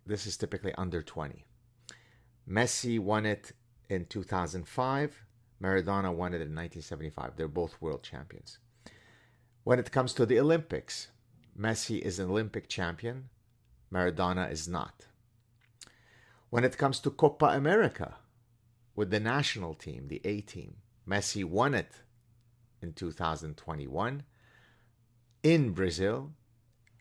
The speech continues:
Maradona's never won the Copa America. Messi came up three times runner-up in Copa America. Never has Maradona done that with the Argentinian national team.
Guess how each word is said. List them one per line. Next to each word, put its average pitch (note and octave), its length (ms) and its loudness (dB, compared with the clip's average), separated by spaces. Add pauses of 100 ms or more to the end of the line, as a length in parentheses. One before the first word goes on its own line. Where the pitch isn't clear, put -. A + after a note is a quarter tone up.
(1000)
Maradona's G#2 560 4
never A2+ 320 4
won D2+ 400 -4
the E2 100 -8
Copa - 280 -8
America. C#2 500 -8 (400)
Messi D3 400 4
came C3 220 2
up C3 180 0
three D3+ 400 2
times C3+ 680 -2 (340)
runner-up B2+ 680 4
in G2+ 120 -4
Copa - 260 -6
America. D#2+ 640 -4 (560)
Never G2 520 0
has F#2 160 0
Maradona F2 560 -2
done D#2 200 -6
that D2+ 280 -6
with D2+ 200 -6
the D2+ 220 -6 (300)
Argentinian D#2 600 -6
national C#2+ 400 -10
team. - 260 -14